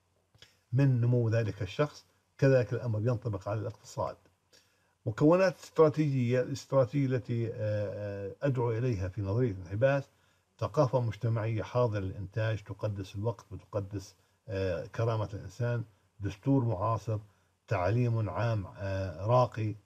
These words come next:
تعليم عالي راقي، صحة وتكنولوجيا. المقطع القادم لنا، طبعًا شكرًا لكم على حسن المتابعة. المقطع القادم إن شاء الله تعالى سيكون حول نظرية الاقتصاد المؤسسي، Institutional Economics.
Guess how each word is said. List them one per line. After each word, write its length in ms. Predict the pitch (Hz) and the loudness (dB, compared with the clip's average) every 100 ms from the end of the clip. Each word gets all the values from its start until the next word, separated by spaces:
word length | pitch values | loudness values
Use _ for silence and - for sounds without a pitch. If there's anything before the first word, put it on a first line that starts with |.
| _ | _
تعليم 540 | - 80 101 117 110 | -4 -2 -2 0 -2
عالي 400 | 95 104 123 110 | -4 -2 0 0
راقي، 500 | 104 104 98 - 101 - _ _ | -2 -2 -4 -6 -8 -8 _ _
صحة 420 | - 156 - - 104 | -6 -4 -4 -4 -6
وتكنولوجيا. 840 | 92 - 107 98 95 90 90 73 - _ _ _ _ _ _ - | -6 -8 -8 -4 -4 -4 -8 -14 -16 _ _ _ _ _ _ -2
المقطع 460 | 117 151 - 110 | 4 4 2 0
القادم 520 | 120 - 120 117 107 | 0 0 0 0 0
لنا، 240 | 110 113 117 | 0 0 -2
طبعًا 340 | 113 110 104 | -2 -2 -2
شكرًا 360 | 107 139 - 110 | -4 -4 -2 -2
لكم 360 | 113 - 104 | -2 -2 -6
على 240 | 95 107 101 | -4 -4 -4
حسن 280 | 117 - 107 | -6 -6 -6
المتابعة. 720 | 98 92 120 117 107 101 107 - - _ _ _ - | -4 -2 0 2 0 -2 -6 -10 -20 _ _ _ -6
المقطع 560 | 107 113 127 - 98 101 | 0 2 0 -2 -4 -2
القادم 720 | 107 - 120 110 107 104 98 - | -4 -2 0 0 -2 -4 -6 -6
إن 120 | 110 | -6
شاء 320 | 101 127 127 117 | -2 0 0 0
الله 240 | 113 104 | -2 -2
تعالى 360 | - 101 107 101 | -2 -2 -2 -4
سيكون 500 | - 101 - 110 107 | -4 -6 -4 -6 -4
حول 260 | - 110 101 | -4 -2 -2
نظرية 720 | 101 92 107 117 113 110 117 - | -4 -2 -2 0 0 -2 -2 -4
الاقتصاد 600 | 104 95 - 104 - 104 | -8 -8 -14 -14 -6 -4
المؤسسي، 600 | 98 92 117 - 117 120 | -4 -4 -6 -6 -6 -6
Institutional 720 | 101 92 90 - 117 110 95 | -8 -12 -10 -6 -6 -6 -10
Economics. 480 | - 127 135 139 135 | -8 -4 0 0 -4